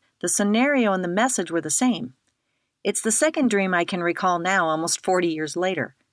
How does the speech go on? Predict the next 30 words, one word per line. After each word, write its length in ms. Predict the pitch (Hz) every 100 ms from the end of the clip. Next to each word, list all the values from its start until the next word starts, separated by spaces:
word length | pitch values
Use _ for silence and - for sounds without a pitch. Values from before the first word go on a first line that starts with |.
| _ _ _ _ -
As 220 | 214 247
in 100 | 311
the 60 | 330
first 340 | - 240 226
dream, 260 | - 196 185 -
I 140 | 190
was 160 | 196 196
out 100 | 190
with 160 | 185
classmates, 720 | - 202 196 - 143 - - _ _ _ -
mostly 400 | 202 233 269 240
Todd's 420 | - 240 277 247
friends, 400 | - 160 156 - - _
whom 140 | - 233
I 100 | 254
normally 300 | 254 320 262
didn't 200 | 208 208
hang 200 | 202 202
out 200 | 269 254
with. 260 | - - - _ _ _ _ _ _ _ -
As 160 | 214 -
freshmen, 520 | 311 330 - 196 196 _ _ _
Todd 240 | - 220 233
and 80 | 214
I 140 | 202
had 180 | 202 190
different 280 | 196 196 180
groups 220 | 196 -
of 100 | 170
friends. 460 | 214 165 87 -